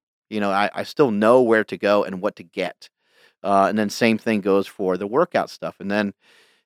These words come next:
you know, throughout the week, I may lay stuff out the night before, or sometimes even, uh, I might, I might lay out my clothes, and I might also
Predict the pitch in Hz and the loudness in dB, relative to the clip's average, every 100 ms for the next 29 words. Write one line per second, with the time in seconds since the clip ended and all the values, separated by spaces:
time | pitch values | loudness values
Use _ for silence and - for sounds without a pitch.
0 | _ 117 104 - 117 131 190 107 92 98 | _ -6 -6 -2 2 2 2 -4 -6 -10
1 | - _ - 110 117 113 117 113 107 107 | -12 _ -2 0 0 -2 -4 -4 -2 -2
2 | 135 143 123 110 117 131 110 - 101 98 | -2 -2 -6 -2 0 2 2 0 -6 -6
3 | 104 - - 107 101 101 98 90 87 - | -6 -8 -10 -4 0 2 0 0 -6 -10
4 | 107 107 95 92 - _ 104 104 95 90 | -8 -6 -4 -6 -10 _ -12 -10 -10 -10
5 | 87 82 85 _ _ _ _ - 104 107 | -10 -10 -14 _ _ _ _ -6 0 2
6 | 110 - 107 101 98 95 _ _ 110 104 | 2 -2 -8 -4 -4 -4 _ _ -8 0
7 | 110 104 98 95 95 - - 156 156 143 | 2 4 2 -2 -10 -6 2 4 4 2
8 | - 104 101 104 107 90 104 120 - 104 | -4 -6 -4 -2 -2 -2 -2 -2 -2 0
9 | 98 | 0